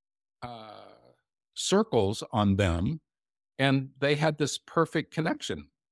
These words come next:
And then he came up with Velcro. Just poof, the connection happened in nature. So we don't know when or how these connections happen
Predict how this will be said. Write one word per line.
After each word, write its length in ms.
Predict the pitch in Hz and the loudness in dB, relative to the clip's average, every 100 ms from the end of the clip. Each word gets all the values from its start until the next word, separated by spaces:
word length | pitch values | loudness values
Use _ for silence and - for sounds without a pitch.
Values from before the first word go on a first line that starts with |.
| _ _ | _ _
And 320 | 104 104 95 - _ 113 | -8 -8 -10 -14 _ -6
then 380 | 110 113 110 113 _ _ _ _ _ _ | -4 -2 -6 -8 _ _ _ _ _ _
he 140 | 120 | -10
came 200 | - 113 | 0 2
up 140 | 107 - | 2 0
with 160 | 98 | -12
Velcro. 440 | 95 95 98 80 - _ _ _ _ _ _ _ _ _ _ _ _ 120 | -4 -4 -4 -14 -18 _ _ _ _ _ _ _ _ _ _ _ _ -2
Just 300 | 135 139 - _ _ _ _ | -2 -2 -6 _ _ _ _
poof, 400 | - 208 - - _ _ _ _ _ _ _ - | 0 2 0 -14 _ _ _ _ _ _ _ -4
the 120 | 120 | -4
connection 680 | - 139 143 - 107 90 - _ | 2 2 2 2 0 0 -4 _
happened 480 | - 117 127 104 - | -2 -2 -2 -8 -2
in 160 | 120 107 | 2 2
nature. 420 | 104 - - - _ | 0 -6 -14 -18 _
So 460 | - 135 120 110 104 _ _ _ _ - | 0 4 4 2 -2 _ _ _ _ -10
we 200 | 135 143 | -4 4
don't 300 | 135 185 170 | 6 6 4
know 180 | 160 156 | 4 4
when 760 | 131 110 110 135 143 175 196 233 _ | 2 0 4 6 6 2 -2 -6 _
or 180 | 127 120 | -2 -2
how 680 | - 165 110 101 131 185 - _ _ _ _ _ _ _ _ _ _ _ _ | 0 4 4 4 0 -4 -12 _ _ _ _ _ _ _ _ _ _ _ _
these 300 | - 127 117 | 2 2 2
connections 680 | - 131 120 - 120 101 98 | 0 2 2 0 -4 -4 -6
happen 540 | - 117 107 120 156 | -4 -2 0 -2 -8